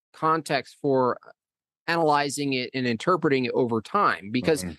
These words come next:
Speaker 1: you're borrowing something in the here and now that required many years of, uh, traditions to preserve.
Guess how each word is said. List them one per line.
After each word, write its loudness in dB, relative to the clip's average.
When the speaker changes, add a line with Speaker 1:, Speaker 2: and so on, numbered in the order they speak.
Speaker 1:
you're 2
borrowing 2
something -4
in 2
the 4
here 0
and 0
now 0
that 2
required 0
many -2
years 0
of, -2
uh, -6
traditions -2
to -8
preserve. 0